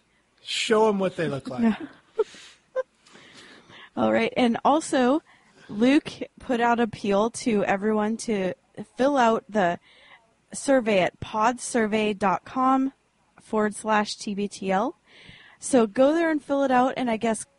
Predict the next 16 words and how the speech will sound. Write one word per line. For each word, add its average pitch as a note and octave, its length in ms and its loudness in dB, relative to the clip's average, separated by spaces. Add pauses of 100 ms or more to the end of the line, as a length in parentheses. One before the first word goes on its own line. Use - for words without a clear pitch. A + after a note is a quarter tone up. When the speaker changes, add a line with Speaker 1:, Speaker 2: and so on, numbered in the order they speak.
Speaker 2:
I G#3+ 100 0
haven't B3 200 2
done A#3+ 160 0
it A3+ 140 -6
yet, F#3+ 320 0 (500)
but G#3 220 0
question C4 560 -2
eight A3 260 -2
asks, G3 340 -2
"What G#3 260 -2 (180)
other A3+ 260 2
podcasts A#3 680 -2
do G3+ 80 -8
you G3 100 0
listen G3 260 -2
to?" A#3+ 200 2